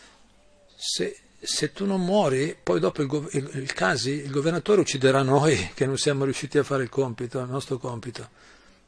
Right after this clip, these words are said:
Allora Haridas ha detto, "Beh, se proprio volete, allora mi, mi lascio andare, vado." Allora si è seduto in meditazione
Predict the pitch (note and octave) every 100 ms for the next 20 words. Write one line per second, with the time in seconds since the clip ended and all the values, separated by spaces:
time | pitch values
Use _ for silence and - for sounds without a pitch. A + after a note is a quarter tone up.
0 | _ - - G#3+ F#3 E3+ F#3+ D#3+ - F#3
1 | F#3+ - C#3 E3 E3+ E3 D3+ D#3+ - C3
2 | D3 C#3+ C3 - - - _ - _ _
3 | _ - - - - - C#3 - - -
4 | - - C#3+ - D3+ C3+ C3 A#2 A#2+ C#3
5 | A#2+ A#2+ - - - - - D#3 C3 C3
6 | - C#3+ D3+ D3+ C#3+ C#3 C3+ C#3 D3+ -
7 | - D#3 D#3 F3+